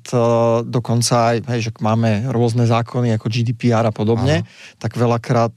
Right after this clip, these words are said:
Speaker 1: a, my ani nesmieme párovať, a, k tým, a, jednotlivým tagom konkrétne, konkrétne mená, ale povedzme iba role a, a podobne. Takže tá
Speaker 2: Aha.
Speaker 1: obava,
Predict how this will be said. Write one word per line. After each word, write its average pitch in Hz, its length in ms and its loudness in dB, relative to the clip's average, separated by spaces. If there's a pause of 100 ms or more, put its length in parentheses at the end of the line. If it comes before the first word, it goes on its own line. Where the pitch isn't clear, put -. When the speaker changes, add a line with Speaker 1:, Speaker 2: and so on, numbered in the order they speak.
Speaker 1:
a, 117 520 2
my 117 280 0
ani 120 160 2
nesmieme 117 520 2
párovať, 113 760 0
a, 107 240 2
k - 80 -16
tým, 113 280 -2
a, 107 320 2
jednotlivým 117 520 0
tagom 113 400 0
konkrétne, 117 1040 0
konkrétne 117 520 -2
mená, 117 440 2
ale 110 80 -2
povedzme 110 400 -2
iba 107 160 -2
role 123 400 0 (400)
a, 113 320 0
a 113 160 -6
podobne. 123 480 0
Takže 117 320 -4 (240)
tá 123 100 -4
Speaker 2:
Aha. - 140 -4
Speaker 1:
obava, 127 240 -2